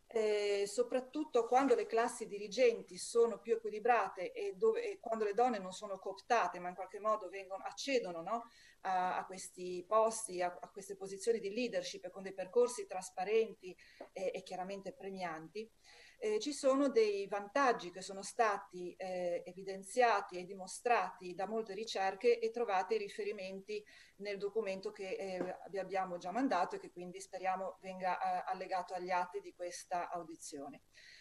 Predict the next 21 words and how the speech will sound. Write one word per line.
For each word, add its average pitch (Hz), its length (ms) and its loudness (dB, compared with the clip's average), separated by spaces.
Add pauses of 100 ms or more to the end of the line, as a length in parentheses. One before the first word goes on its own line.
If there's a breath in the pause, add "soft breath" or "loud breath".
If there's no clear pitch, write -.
(200 loud breath)
Allora, 220 420 6
eh, 208 280 -2
gli 214 200 -8
studi 240 540 -4
internazionali 214 840 -2
ci 240 140 -10
dimostrano 208 500 -6
che 196 220 -4
nelle 190 160 -6
istituzioni 220 540 -4
dove 196 180 -4
ci 202 120 -10
sono 214 260 -6
più 208 160 -14
donne 208 400 0
elette 202 480 0
o 190 40 -6
nominate 214 560 -4
ci - 140 -10
sono 202 300 -4
politiche, 208 720 -6